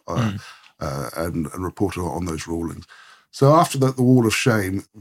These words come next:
Speaker 1: then on Instagram, those that are still refuse to abide by the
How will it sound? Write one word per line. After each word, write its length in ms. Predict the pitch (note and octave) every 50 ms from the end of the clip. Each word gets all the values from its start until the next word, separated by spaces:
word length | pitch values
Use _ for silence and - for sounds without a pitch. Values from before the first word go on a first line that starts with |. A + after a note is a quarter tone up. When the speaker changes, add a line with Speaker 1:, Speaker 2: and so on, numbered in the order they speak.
| - -
Speaker 1:
then 380 | C3+ B2 B2 A#2+ A#2+ A#2 G2+ -
on 140 | A2+ A2+ A2+
Instagram, 680 | A#2 B2 - - - G2+ - G#2 F#2+ F#2+ F#2+ F#2+ G2+ - _ - - _ _ _ _ - -
those 260 | B2+ C3 C3+ C3+ A#2
that 100 | B2+ G#2+
are 200 | G2+ A#2 - - -
still 460 | - D3 C#3+ C#3+ D3 C#3 C3+ C#3 C#3 _ _ _
refuse 540 | B2+ A#2 G#2 - - A2+ A2+ A2 G#2+ G2+ -
to 280 | - - G2+ G2 G2 F2 F2+
abide 340 | G2+ - A2 G#2 G#2 G2+ F#2
by 140 | G2 F#2+ F#2
the 100 | F#2